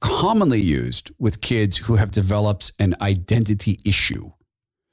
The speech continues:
This doesn't mean that they have multiple identities. That may have happened once, um, the, the <laughs> long time, you know, Sybil and everybody was Sybil.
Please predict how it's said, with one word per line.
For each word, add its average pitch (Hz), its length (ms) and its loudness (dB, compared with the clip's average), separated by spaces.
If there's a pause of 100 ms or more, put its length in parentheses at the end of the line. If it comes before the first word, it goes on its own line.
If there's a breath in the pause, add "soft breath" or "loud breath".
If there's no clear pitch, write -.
(480)
This 113 180 0
doesn't 147 320 0
mean 127 360 2
that 107 140 0
they 107 80 0
have 107 140 2
multiple 101 480 2
identities. 92 580 2
That 85 160 -2
may 110 160 2
have 107 100 -2
happened 90 460 -2
once, 98 680 0
um, 67 440 0
the, 78 240 2
the 73 400 0
<laughs> - 40 -2
long 110 520 2
time, 101 520 0
you 92 80 2
know, 87 140 2
Sybil 107 640 0
and 92 100 0
everybody 104 340 2
was 95 180 0
Sybil. 98 500 0